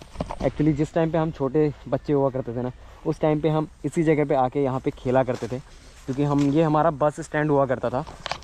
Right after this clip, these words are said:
तो यहाँ पे थोड़ा सा पास में, थोड़ा सा आगे जाने के बाद ना, अभी फ़िलहाल यहाँ पे तो एक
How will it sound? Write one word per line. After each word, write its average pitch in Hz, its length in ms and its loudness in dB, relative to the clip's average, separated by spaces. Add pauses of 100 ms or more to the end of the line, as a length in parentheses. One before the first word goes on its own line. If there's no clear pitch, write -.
तो 143 180 6 (180)
यहाँ 139 200 4
पे 170 100 6
थोड़ा 170 200 6
सा 180 100 0
पास 143 340 2
में, 165 120 0
थोड़ा 180 140 4
सा 175 120 -2
आगे 139 240 2
जाने 151 240 6
के 156 60 4
बाद 139 240 2
ना, 156 220 0
अभी 143 160 2
फ़िलहाल 147 380 2
यहाँ 131 200 2
पे 139 160 0
तो 147 120 4
एक 147 140 4